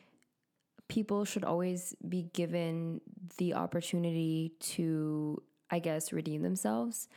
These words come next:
And I think that if something like that happens, um, I think that it is definitely on the person to come forward and be like, "Hey, like, I was in the wrong." And it takes a lot of, like, strength to do that, you know? So if you can come out and you can be like, "Hey, like, I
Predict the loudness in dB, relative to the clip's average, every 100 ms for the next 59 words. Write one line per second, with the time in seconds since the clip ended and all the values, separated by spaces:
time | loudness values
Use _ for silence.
0 | -20 -20 -20 -2 2 2 2 0 2 0
1 | 2 0 0 0 0 2 0 0 -2 0
2 | -2 0 0 0 0 -2 -6 _ 0 2
3 | 2 0 -4 -2 -2 2 0 0 2 0
4 | -2 -4 -2 0 0 -2 0 -2 0 0
5 | 2 0 0 -2 -2 0 0 0 -4 -10
6 | -20 -14 -4 2 4 2 2 0 0 0
7 | 2 2 0 0 2 0 -2 0 0 2
8 | 0 0 0 2 0 0 -2 0 2 2
9 | 2 0 0 0 2 -2 2 2 4 4
10 | 0 -4 -16 -20 -20 -2 2 2 2 2
11 | 2 2 2 4 2 0 0 2 2 2
12 | 2 2 2 2 2 2 2 2 2 2
13 | 2 2 2 2 0 0 0 2 2 0
14 | 0 0 2 0